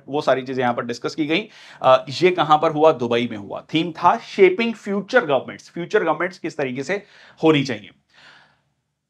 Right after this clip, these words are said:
इनोवेटिव सॉल्यूशंस क्या हो सकते हैं, क्या-क्या हम इनोवेट-, इनोवेशन ला सकते हैं। जैसे कि आप कह सकते हैं टेक्नोलॉजी है,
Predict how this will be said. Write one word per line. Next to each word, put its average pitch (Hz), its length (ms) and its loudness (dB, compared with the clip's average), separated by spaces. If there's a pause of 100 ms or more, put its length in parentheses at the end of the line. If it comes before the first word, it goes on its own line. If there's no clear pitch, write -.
(380)
इनोवेटिव 190 500 8
सॉल्यूशंस 170 560 2
क्या 156 140 4
हो 151 180 2
सकते 123 280 -8
हैं, 123 100 -6
क्या-क्या 196 360 4
हम 196 340 -2
इनोवेट-, 185 580 2
इनोवेशन 175 440 2
ला 160 160 6
सकते 160 280 -6
हैं। 180 260 -2
जैसे 151 220 -4
कि 160 100 -4
आप 151 160 2
कह 151 100 0
सकते 147 220 -4
हैं 160 80 -8
टेक्नोलॉजी 147 600 0
है, 147 240 -2